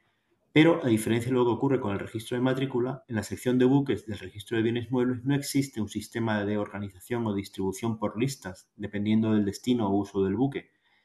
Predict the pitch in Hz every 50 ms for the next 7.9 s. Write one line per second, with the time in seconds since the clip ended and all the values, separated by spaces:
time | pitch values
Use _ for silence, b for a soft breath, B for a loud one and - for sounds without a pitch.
0 | _ _ _ _ _ _ 113 110 104 104 104 101 98 - 95 - - 139 151 143
1 | 139 - 110 107 107 101 - 123 123 120 - 131 120 110 123 120 120 117 - 120
2 | 110 - 110 - - 123 123 113 113 107 104 98 95 90 - 101 92 87 85 -
3 | _ _ _ _ _ _ _ _ _ _ _ _ _ _ - 117 104 - 110 107
4 | 123 117 107 107 - 143 147 143 151 135 135 - 147 143 139 135 131 123 123 -
5 | - 151 - - - 101 90 - - - _ 123 110 107 117 110 110 - 147 143
6 | 156 160 165 156 - - - - - 107 - 127 127 131 139 135 131 - 104 -
7 | 101 101 98 - 120 117 113 113 - 107 95 92 90 85 - - - _